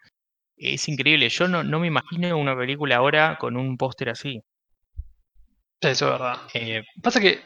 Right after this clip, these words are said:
Speaker 2: una película así hoy día sería una película barata a la que nadie, nadie le interesaría ir a ver. Sería
Speaker 1: yo
Speaker 2: la
Speaker 1: creo
Speaker 2: película
Speaker 1: que,
Speaker 2: de
Speaker 1: sí.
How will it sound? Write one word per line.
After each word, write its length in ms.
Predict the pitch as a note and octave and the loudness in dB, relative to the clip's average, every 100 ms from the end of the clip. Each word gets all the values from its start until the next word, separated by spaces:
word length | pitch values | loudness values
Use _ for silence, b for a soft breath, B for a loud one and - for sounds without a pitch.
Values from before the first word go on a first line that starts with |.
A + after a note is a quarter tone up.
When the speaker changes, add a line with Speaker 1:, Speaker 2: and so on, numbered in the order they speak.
| - | -2
Speaker 2:
una 220 | G3+ F#3+ | 2 2
película 360 | D#3+ E3 D#3 D3 | 4 2 4 4
así 300 | - D#3 D3+ | 2 0 4
hoy 180 | E3+ | 4
día 400 | D#3+ G3+ F3 B2+ B2 | 4 4 4 4 -2
sería 300 | - - D3 | -10 -2 0
una 340 | D3 C#3 B2+ B2+ | 0 0 -4 -4
película 680 | C#3+ D3+ C#3+ C3+ C3+ B2+ B2+ | -2 -2 -2 0 0 0 -4
barata 480 | C3+ C#3 D#3 D#3+ C#3+ | 0 4 4 4 0
a 40 | B2+ | 0
la 120 | B2+ | -4
que 80 | C#3+ | -2
nadie, 340 | D3 C#3+ C3+ | 0 0 0
nadie 200 | C3+ D3 | 0 0
le 60 | C#3 | 2
interesaría 440 | C3+ C3+ - C#3+ | 0 -2 -2 -2
ir 80 | C#3 | 2
a 60 | B2+ | 4
ver. 200 | C3 A#2+ - - _ _ _ - _ _ _ _ A3 _ _ _ _ B B B | 2 0 -8 -18 _ _ _ -20 _ _ _ _ -20 _ _ _ _ B B B
Sería 180 | - D3+ | -4 0
Speaker 1:
yo 60 | D3+ | 2
Speaker 2:
la 60 | C3 | 4
Speaker 1:
creo 140 | A#3 D3 | 2 4
Speaker 2:
película 140 | B2+ | 4
Speaker 1:
que, 240 | A#2+ A#2 | 4 2
Speaker 2:
de 140 | A#2+ B2 _ _ _ _ _ - - _ | -2 -10 _ _ _ _ _ -20 -20 _
Speaker 1:
sí. 380 | - C3 A2+ | -2 -2 -2